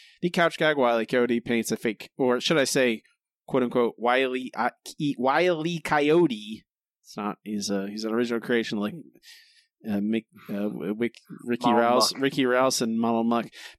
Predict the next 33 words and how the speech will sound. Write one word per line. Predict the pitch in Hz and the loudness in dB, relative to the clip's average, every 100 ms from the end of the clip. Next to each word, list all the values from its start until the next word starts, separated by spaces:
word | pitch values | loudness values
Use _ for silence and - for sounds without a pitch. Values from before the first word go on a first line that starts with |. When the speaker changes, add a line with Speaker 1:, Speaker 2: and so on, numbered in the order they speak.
| - | -2
Speaker 1:
Uh, | 135 127 | 0 2
paints | 175 190 | 2 0
a | 151 | 0
fake | 240 247 | -2 0
couch | 180 180 180 | 2 2 2
on | |
the | 156 | 2
wall, | 147 151 151 | 4 4 2
which | 123 123 | -2 -4
the | 120 | -2
Simpsons | 156 139 139 127 | -2 -2 -2 0
run | 139 | 0
into, | 131 135 | 0 2
which | 123 113 | 0 0
ends | 160 170 147 | 0 0 0
with | 143 | -2
Homer | 131 131 | 0 0
saying, | 123 117 113 110 113 - - 101 | 0 0 0 0 -4 -8 -20 -12
"Dough." | - - 80 - - - | -8 -6 -8 -12 -10 -2
Hom-, | 143 - - | -2 -2 -4
Homer | 156 185 | -2 0
crashes | 143 156 139 - 117 - | 0 0 0 0 -6 -6
through | - 101 95 | -4 -2 -4
it. | 92 | -4
Everyone | 123 135 123 | -2 0 0
else | 110 | -2
sits | - 113 | -2 -2
on | 104 | -4
the | 101 | -6
couch, | 98 95 - | -6 -6 -6
but | 107 | -8
he | 107 | -8
crashes | - 92 92 - - - | -8 -8 -8 -10 -12 -12